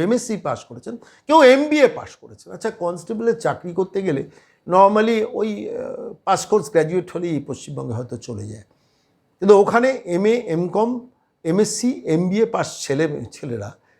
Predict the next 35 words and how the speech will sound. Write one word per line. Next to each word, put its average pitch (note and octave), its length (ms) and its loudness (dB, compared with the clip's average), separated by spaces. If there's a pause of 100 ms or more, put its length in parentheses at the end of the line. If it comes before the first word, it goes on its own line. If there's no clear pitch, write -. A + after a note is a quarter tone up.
(240)
তারা E3 240 2
কিন্তু G3+ 180 -8
কনস্টেবলের C#3+ 640 -8
চাকরিতে A#2 400 -12 (120)
ঢুকছে, - 420 -14 (680)
এবং A3 100 6 (100)
ঢুকছে G#3+ 420 2
কনস্টেবল G#3 540 -2 (100)
বলে A3 140 4 (240)
কাজটাকে D#3+ 440 -8
কিন্তু D#3+ 180 -8
তারা G3 180 -8 (180)
অনীহা B2+ 300 -2
করছে - 460 -18
না। G#2+ 80 -16 (600)
এবার A#3+ 200 8
প্রশ্নটা A#3+ 440 4
হলো A#3 300 4
সেখানে G3+ 380 -4
বাকিরা C#3 460 -4
কি? A2 140 -14
বাকিরা B2 460 -10
কিন্তু F#3+ 160 -14
সবাই D3+ 360 -8
গ্র্যাজুয়েট, D3+ 460 -2 (380)
এবং G#3+ 100 6 (100)
তাদের G3 180 6
মধ্যে G3+ 300 0
কেউ D3+ 120 -2 (100)
আছে - 160 -12 (160)
বিটেক, F3+ 340 0 (400)
কেউ C#3+ 120 -4 (120)
ক-, - 160 -10 (300)
করেছে C#3+ 280 -4
বিএড, G#3 360 2